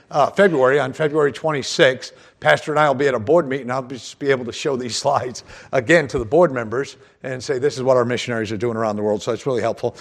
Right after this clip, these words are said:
So we're in chapter two of the book of John. If you could stand with me if you can. If not, just stay seated. That's all right. Uh, the Word of God here in chapter two of the book of John, verse number one. "In the third day,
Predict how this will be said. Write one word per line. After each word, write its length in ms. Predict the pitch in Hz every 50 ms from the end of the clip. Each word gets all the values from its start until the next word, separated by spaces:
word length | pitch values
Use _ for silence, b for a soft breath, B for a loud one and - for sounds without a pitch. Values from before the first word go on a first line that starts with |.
| B B
So 120 | B - 208
we're 120 | 226 220
in 40 | 165
chapter 380 | - - 196 175 - - - 127
two 300 | - - - 175 165 156
of 80 | 135
the 60 | 127
book 180 | 113 147 - -
of 80 | 123 104
John. 320 | - 127 135 147 147 143
If 100 | 131 127
you 80 | 160 151
could 120 | - -
stand 340 | - - - 165 156 160 156
with 100 | 160 147
me 140 | 147 143 139
if 120 | 127 -
you 80 | 113 98
can. 320 | - 156 151 147 147 143 B B B B
If 180 | - 147 - -
not, 240 | 139 143 147 - 113
just 200 | - 143 117 -
stay 220 | - 151 139 131 117
seated. 340 | - 147 139 135 143 123
That's 220 | 117 120 120 - -
all 160 | 135 127 123
right. 380 | 123 120 123 135 143 160 - - - B B B B B B B _
Uh, 140 | 147 139 127
the 80 | 123
Word 180 | 123 139 143 135
of 60 | 120
God 300 | 120 143 139 139 147 131
here 240 | 113 139 139 131 120
in 80 | 110
chapter 400 | 110 - - 160 156 - - 147
two 240 | 135 - - 165 165
of 60 | 165
the 60 | 143 113
book 180 | 143 139 -
of 60 | 139
John, 320 | 120 139 139 139 151 147 123
verse 240 | 143 139 135 - -
number 200 | 147 135 120 123
one. 240 | 127 143 151 147
"In 120 | 143 123 113
the 100 | 110 107
third 360 | - - 151 175 208 202 165
day, 440 | 143 139 123 110 101 101 107 120